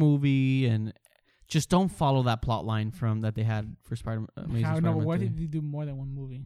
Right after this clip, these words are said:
Speaker 2: Like, four or five?
Speaker 1: I wouldn't. I would do one more, give him his third, and then you start branching it and connecting it to the M C U stuff, 'cause I feel like they are gonna do that. But
Speaker 2: Yeah,
Speaker 1: I'm
Speaker 2: it's
Speaker 1: just
Speaker 2: so
Speaker 1: curious,
Speaker 2: confusing.
Speaker 1: wh-, where, where are these villains?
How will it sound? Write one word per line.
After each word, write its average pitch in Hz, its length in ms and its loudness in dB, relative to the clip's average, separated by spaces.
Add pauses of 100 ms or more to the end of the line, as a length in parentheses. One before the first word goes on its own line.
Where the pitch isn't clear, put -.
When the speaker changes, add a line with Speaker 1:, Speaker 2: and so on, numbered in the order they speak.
(100)
Speaker 2:
Like, - 200 -18
four 135 240 -14
or - 140 -20
five? - 140 -18
Speaker 1:
I 156 160 0
wouldn't. 113 440 0
I 135 120 0
would 151 160 2
do 151 100 2
one 139 180 2
more, 139 360 4
give 131 240 0
him 139 280 2
his 139 220 -2
third, 131 380 4
and 135 160 2
then 127 160 2
you 123 80 0
start 123 320 -2
branching 123 420 0
it 123 140 -2
and - 100 -8
connecting 120 400 -2
it 120 120 -2
to 123 60 -4
the 113 80 -2
M 110 120 -2
C 113 160 -6
U 117 120 2
stuff, 135 380 -6
'cause 113 220 -4
I - 140 -6
feel 120 180 -4
like 113 160 -6
they 110 100 -4
are 113 140 0
gonna 113 160 -2
do 120 160 2
that. 131 160 -2 (720)
But 151 200 6
Speaker 2:
Yeah, - 60 2
Speaker 1:
I'm 165 80 4
Speaker 2:
it's 180 60 0
Speaker 1:
just 214 140 0
Speaker 2:
so 185 80 -4
Speaker 1:
curious, 214 460 2
Speaker 2:
confusing. 160 220 4
Speaker 1:
wh-, - 100 0
where, 160 280 6
where 165 280 4
are 196 60 2
these 180 200 2
villains? 160 720 2